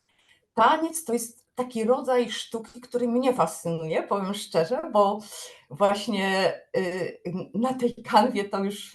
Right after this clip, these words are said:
nie chcę od tego, tego teraz tutaj rozkręcać, ale interesuje mnie taniec po prostu.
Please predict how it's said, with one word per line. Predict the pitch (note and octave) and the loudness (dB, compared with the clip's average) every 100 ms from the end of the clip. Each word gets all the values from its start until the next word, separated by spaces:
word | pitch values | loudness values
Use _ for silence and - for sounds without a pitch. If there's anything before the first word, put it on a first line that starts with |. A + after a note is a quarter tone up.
| - | -8
nie | G#3 | -6
chcę | G#3+ F3 | -2 0
od | E3+ - | 0 -2
tego, | G3+ F#3 F3 - _ _ | -4 -2 -2 -6 _ _
tego | G#3 F#3+ F3+ | -4 0 0
teraz | E3 G3+ G3 - | 0 -2 -4 -4
tutaj | G3+ | -4
rozkręcać, | F3+ G3 - F#3+ G#3 G#3+ - | -4 -4 -6 -6 -4 -6 -2
ale | F3+ F3+ F#3 - _ - _ - | 0 0 -2 -8 _ -20 _ -4
interesuje | A3 G#3+ G#3+ F3+ E3 | 2 2 2 -4 -2
mnie | E3+ | 0
taniec | - C#3 G3 C4+ | 0 0 -2 -4
po | G#3 | -8
prostu. | - A3+ - - | 0 2 2 8